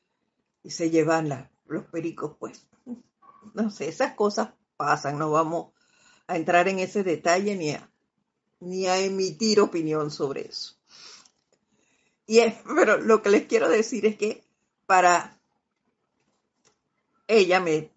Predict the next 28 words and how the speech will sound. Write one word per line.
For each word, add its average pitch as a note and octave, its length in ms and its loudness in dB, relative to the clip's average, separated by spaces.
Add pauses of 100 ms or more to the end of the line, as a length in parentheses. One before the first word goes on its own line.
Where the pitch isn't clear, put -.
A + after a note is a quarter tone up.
me F3+ 200 -4
dice D4+ 380 0
el C4+ 120 0
cuento, A#3+ 560 0 (380)
pero F3+ 260 2
bajo E3+ 300 4
este - 540 0 (300)
freno. - 340 -8 (460)
Pero B3+ 280 6
no C4 480 4
le A3+ 320 4
digas D4 500 -2
nada. G#3 520 0 (2000)
Esas B3 340 4
cosas B3 380 4
yo A#3 140 6
las E4 160 4
he B3+ 220 4
hecho, - 240 0
por F3+ 120 -4
eso C#4 120 -4
es E4+ 60 -10
que F#4 80 -2
me C4 120 -2
dan B3 200 0
risa, G#4 440 0
porque - 280 -8
yo D#3+ 260 -2